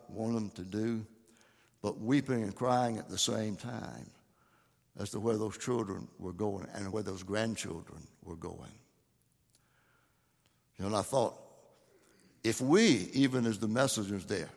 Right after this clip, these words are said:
if they had to protect them so that nobody could see them and, and get ahead of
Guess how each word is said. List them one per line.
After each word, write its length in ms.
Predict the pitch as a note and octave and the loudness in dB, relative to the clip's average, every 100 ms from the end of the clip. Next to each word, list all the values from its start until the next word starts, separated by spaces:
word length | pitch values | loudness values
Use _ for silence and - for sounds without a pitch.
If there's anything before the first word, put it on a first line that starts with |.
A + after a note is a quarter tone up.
| - - | -18 -10
if 100 | - | 2
they 120 | C#3+ | 4
had 160 | D#3+ C#3 | 6 4
to 60 | |
protect 460 | - A#2+ - D#3+ - | 0 -2 2 0 0
them 140 | A2 | -4
so 200 | G2 C3 | -2 0
that 180 | G#2+ - - | 0 -6 -8
nobody 520 | G#2 A2+ D#3+ - C#3+ C3+ | -2 2 2 4 0 0
could 180 | A#2 | 0
see 300 | - - C#3 | 2 4 4
them 140 | A#2 G#2 | 4 0
and, 120 | G2+ | -4
and 240 | F2 G2+ G#2+ | -6 -6 -2
get 160 | B2 | 0
ahead 360 | G#2+ G#2+ D#3 A#2 | 0 4 6 6
of 220 | A2+ - | 4 -4